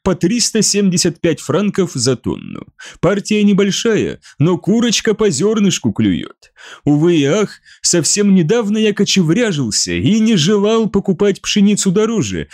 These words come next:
нежели по двести франков за тонну. А нынче франки обесцениваются. Тонна уже подбирается к шестистам франкам.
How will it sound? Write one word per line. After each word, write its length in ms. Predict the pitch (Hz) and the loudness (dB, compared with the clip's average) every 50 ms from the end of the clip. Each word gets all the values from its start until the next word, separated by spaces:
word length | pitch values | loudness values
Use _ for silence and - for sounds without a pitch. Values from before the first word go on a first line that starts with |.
| - - - | -18 -4 0
нежели 440 | 143 196 240 196 214 233 202 226 | 2 2 2 2 2 0 0 0
по 180 | - - 202 175 | 0 0 0 0
двести 420 | 147 151 208 214 190 - - 208 | 0 -2 -4 -2 -2 -2 -2 -2
франков 480 | 175 - 170 185 196 185 - 185 160 147 | -2 0 0 0 0 0 0 0 0 0
за 160 | 123 139 147 | 0 -2 -2
тонну. 560 | - - 98 71 57 - 50 50 50 50 50 - - - - - | -2 -2 -4 -6 -6 -8 -12 -14 -14 -14 -16 -18 -20 -20 -10 -6
А 160 | - 127 139 | -2 -2 0
нынче 540 | 139 131 143 170 196 190 - - - 131 110 | 0 2 2 2 2 0 0 0 0 0 0
франки 400 | - 131 135 170 190 180 - 190 | 0 -2 -2 0 0 0 0 0
обесцениваются. 1200 | 190 185 165 165 190 - - - - 226 214 196 156 107 92 85 76 - - - - - 62 - - _ - - - _ _ | 0 0 0 0 0 0 0 -2 -2 0 0 2 2 0 0 -4 -4 -6 -6 -6 -6 -6 -6 -8 -10 _ -20 -20 -20 _ _
Тонна 600 | - 143 190 220 220 214 208 208 190 127 98 87 | 0 0 2 2 0 0 -2 0 0 -2 -2 0
уже 280 | 98 127 139 135 233 247 | 0 0 2 2 2 0
подбирается 760 | - 233 190 165 160 175 170 208 233 226 226 190 - - 233 190 | 0 -2 -2 -2 0 0 0 2 2 0 0 -2 -2 -2 -2 -2
к 60 | - | -2
шестистам 760 | - - 208 - - - 208 190 - - - 139 139 139 127 | -2 0 0 0 0 0 0 0 -2 -2 -2 -2 -2 -2 -2
франкам. 680 | - - 110 104 80 50 50 - - - - - - | -4 -4 -4 -4 -4 -6 -8 -14 -16 -16 -16 -18 -20